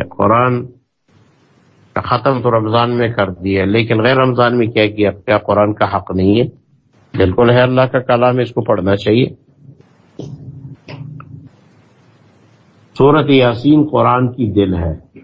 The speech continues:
کم از کم انسان اپنا معمول بنائے، کتنا لگتا ہے؟ کوئی میرا خیال ہے پانچ چھ منٹ لگتے۔ صبح فجر کے بعد انسان سورہ یاسین روزانہ پڑھے، روزانہ۔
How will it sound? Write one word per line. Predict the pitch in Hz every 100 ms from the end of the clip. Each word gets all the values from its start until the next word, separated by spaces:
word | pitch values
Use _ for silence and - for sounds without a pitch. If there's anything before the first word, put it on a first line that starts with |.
| - _ _ _ _ _ _ _
کم | 147
از | 175 -
کم | 127
انسان | 123 113 131
اپنا | 131 110 120
معمول | 107 104 113 120
بنائے، | 101 98 104 107
کتنا | 131 127 139 131
لگتا | 107 101 - 92
ہے؟ |
کوئی | 90 107
میرا | 120 123
خیال | 120 120
ہے | 123
پانچ | 117 117 110
چھ | 123
منٹ | 123 120 117 110
لگتے۔ | 90 - - _ _ _ _ _ _ _ _ _ _ _ _ _ _
صبح | - 107 120
فجر | 117 107 110
کے | 104 107
بعد | 98 98 95 - _ _ _ _ _ _ _ _ _ -
انسان | 92 110 110
سورہ | 107 110 104
یاسین | 104 101 - 107 104
روزانہ | 117 117 104 101 101
پڑھے، | 92 85 85
روزانہ۔ | 85 101 98 87 82 82 87